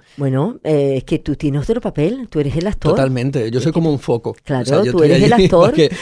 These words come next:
Speaker 1: Hombre, tú eres el que tiene que interpretar.
Speaker 2: Total.
Speaker 1: Y lo demás, eh, son los aderezos, ¿no? Eso es como
Speaker 2: Exacto.
Speaker 1: cuando se hace un vestido, ¿vale? Eh, están las mangas, están los, la
Speaker 2: Total.
Speaker 1: falda, está todo eso, pero luego al final,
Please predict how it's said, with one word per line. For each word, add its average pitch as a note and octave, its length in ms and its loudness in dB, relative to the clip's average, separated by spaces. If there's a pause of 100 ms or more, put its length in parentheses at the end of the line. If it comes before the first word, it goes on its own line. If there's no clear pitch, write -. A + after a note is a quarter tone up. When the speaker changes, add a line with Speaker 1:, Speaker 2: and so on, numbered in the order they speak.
(120)
Speaker 1:
Hombre, F#3 240 2
tú G3 140 2
eres F3+ 160 4
el G#3+ 80 2
que A#3 120 -2
tiene G#3 220 -2
que C4+ 80 -4
interpretar. G3 720 0
Speaker 2:
Total. A#2 460 -4
Speaker 1:
Y E3 140 0
lo D3+ 120 2
demás, D#3 640 2
eh, E3 320 0
son D3+ 200 0
los D3 120 0
aderezos, G#3 480 0
¿no? E3 100 -2
Eso F3 180 -4
es - 40 -6
como F#3 240 2
Speaker 2:
Exacto. F#3 280 4
Speaker 1:
cuando E3 260 0
se D#3+ 120 -4
hace D#3 140 -4
un E3+ 60 -2
vestido, G3+ 500 0 (300)
¿vale? E3+ 400 2
Eh, D3 680 0 (200)
están D3+ 240 -2
las A#2+ 140 -4
mangas, G#3 380 0
están G3+ 220 -2
los, C#3 380 0
la B2+ 120 -4
Speaker 2:
Total. A#2+ 120 -6 (100)
Speaker 1:
falda, F#3+ 180 2
está E3+ 220 -2
todo F3+ 220 2
eso, A#3+ 260 0 (220)
pero E3 260 2
luego D#3+ 220 2
al F#3 80 2
final, F#3+ 400 0